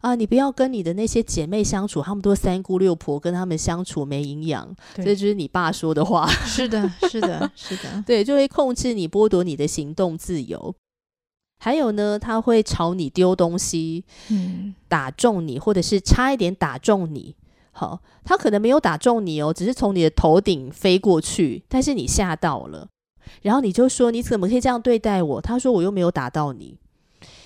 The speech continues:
Speaker 1: 但其实这就是一种家暴了。
Speaker 2: 嗯。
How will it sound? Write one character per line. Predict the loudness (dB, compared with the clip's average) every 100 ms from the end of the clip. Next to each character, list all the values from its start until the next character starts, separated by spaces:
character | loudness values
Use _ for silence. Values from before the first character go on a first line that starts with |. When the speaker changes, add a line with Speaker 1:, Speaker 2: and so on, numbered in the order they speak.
| _
Speaker 1:
但 | -2 -2
其 | 0
实 | -4
这 | 0 0
就 | 0
是 | 0
一 | 0
种 | -2 -2
家 | -4 -4
暴 | -4 -6 -6
了。 | -12 -16 -18 _
Speaker 2:
嗯。 | -6 -4